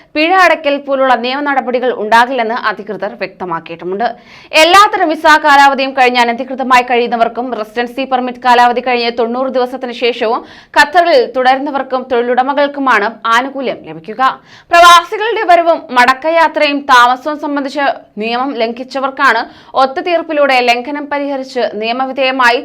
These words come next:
സ്വദേശങ്ങളിലേക്ക് മടങ്ങാൻ അനുമതി നൽകുക. ഇളവ് സംബന്ധിച്ച നടപടികൾ പൂർത്തിയാക്കാൻ ആഭ്യന്തര മന്ത്രാലയത്തിന്റെ സൽവ റോഡിലെ സെർച്ച് ആൻഡ് ഫോളോ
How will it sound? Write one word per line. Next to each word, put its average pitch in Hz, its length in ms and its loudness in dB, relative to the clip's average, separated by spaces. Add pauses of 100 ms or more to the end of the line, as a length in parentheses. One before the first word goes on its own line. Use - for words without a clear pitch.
(440)
സ്വദേശങ്ങളിലേക്ക് 285 880 0
മടങ്ങാൻ 254 320 0 (180)
അനുമതി 247 340 -8
നൽകുക. 170 300 -8 (560)
ഇളവ് 349 340 4
സംബന്ധിച്ച 370 380 -4 (100)
നടപടികൾ 302 480 2 (140)
പൂർത്തിയാക്കാൻ 277 580 0 (220)
ആഭ്യന്തര 269 420 -4
മന്ത്രാലയത്തിന്റെ 269 640 0 (800)
സൽവ 320 300 6 (160)
റോഡിലെ 311 420 4 (260)
സെർച്ച് 294 440 0
ആൻഡ് 262 200 -2 (120)
ഫോളോ 254 300 2